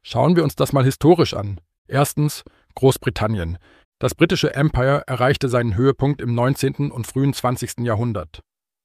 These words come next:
Ab dem achtzehnten Jahrhundert begann die expansive Kolonialisierung. Indien wurde ab neunzehnhundertachtundfünfzig offiziell zur britischen Kronkolonie und blieb es bis zur Unabhängigkeit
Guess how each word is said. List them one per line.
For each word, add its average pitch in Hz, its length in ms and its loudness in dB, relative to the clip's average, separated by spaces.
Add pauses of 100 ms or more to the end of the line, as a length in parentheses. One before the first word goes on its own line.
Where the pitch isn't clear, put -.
(160)
Ab - 140 -8
dem 131 180 -2
achtzehnten 127 500 -2
Jahrhundert 113 600 -2
begann 127 320 -2
die - 140 -6
expansive 139 640 0
Kolonialisierung. 120 1040 -2 (360)
Indien 165 480 2 (100)
wurde 131 220 2
ab 113 140 -8
neunzehnhundertachtundfünfzig 139 1500 0 (120)
offiziell 135 560 -2 (240)
zur 127 160 -2
britischen 147 400 0
Kronkolonie 131 760 0 (320)
und 123 160 -4
blieb 156 240 2
es 156 120 -2
bis - 160 -4
zur - 200 -6
Unabhängigkeit 139 800 0